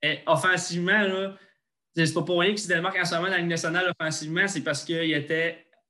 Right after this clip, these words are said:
très, très fort, euh, dans le junior, là. Euh, je me rappelle, là, j'ai un souvenir, euh, du fin de match en demi-finale, on gagnait six à, on gagnait, non, c'était cinq à quatre, je pense, cinq à quatre. Puis, euh,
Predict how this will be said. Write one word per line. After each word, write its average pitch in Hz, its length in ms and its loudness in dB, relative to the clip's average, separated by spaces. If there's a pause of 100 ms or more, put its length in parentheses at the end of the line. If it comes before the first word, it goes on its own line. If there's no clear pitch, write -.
(220)
très, 180 240 4
très 175 280 2
fort, 170 380 0
euh, 151 140 -4
dans 147 180 -2
le 151 60 -2
junior, 156 500 0
là. 180 80 -2
Euh, 139 220 0 (280)
je 160 60 0
me 156 60 8
rappelle, 160 420 4
là, 202 200 0
j'ai 160 100 0
un 160 80 2
souvenir, 185 520 0 (280)
euh, 147 140 0
du 147 140 -4
fin 180 160 2
de 175 60 2
match 202 220 0
en 170 80 0
demi-finale, 165 480 0
on 156 100 0
gagnait 156 300 -2
six 185 240 -4
à, 151 180 2
on 156 80 -2
gagnait, 190 480 -2 (220)
non, 156 80 2
c'était 147 440 0 (220)
cinq 226 380 -2
à 185 80 4
quatre, 214 300 -2 (120)
je - 80 -20
pense, 202 240 -2
cinq 220 140 -2
à 196 100 4
quatre. 214 280 0 (640)
Puis, 156 240 4
euh, 151 460 2